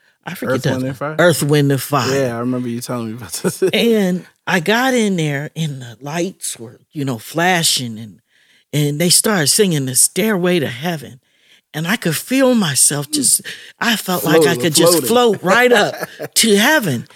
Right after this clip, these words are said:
Speaker 1: you know, and it was overwhelming. This thing was overwhelming. The people next to me were screaming and hollering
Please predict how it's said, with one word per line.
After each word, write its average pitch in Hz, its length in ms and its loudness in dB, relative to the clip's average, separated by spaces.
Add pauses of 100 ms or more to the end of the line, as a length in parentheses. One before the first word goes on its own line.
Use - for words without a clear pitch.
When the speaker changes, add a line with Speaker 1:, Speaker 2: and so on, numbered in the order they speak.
(220)
Speaker 1:
you 254 120 4
know, 208 160 4
and 202 160 4
it 294 120 0
was 208 320 4
overwhelming. 233 1200 4
This 262 240 2
thing 226 280 2
was 170 160 2
overwhelming. 170 840 2 (260)
The 170 80 0
people 220 400 0
next 220 540 0
to 185 120 0
me 135 280 -4 (280)
were 156 140 0
screaming 226 720 2
and 123 160 -4
hollering 196 800 -2